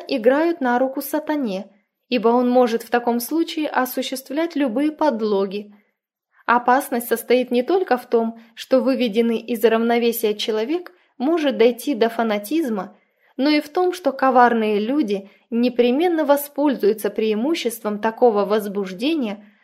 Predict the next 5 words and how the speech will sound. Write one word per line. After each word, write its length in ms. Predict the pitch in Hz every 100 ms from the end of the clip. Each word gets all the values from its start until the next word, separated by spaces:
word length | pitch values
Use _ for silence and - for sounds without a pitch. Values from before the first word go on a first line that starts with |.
| _
чтобы 400 | - - 349 320
осуществить 960 | - 277 277 277 247 269 269 277 330 -
свои 500 | 262 294 202 208 - _
эгоистичные 920 | 240 196 214 208 - 277 - 277 262
цели. 560 | 262 - 196 175 180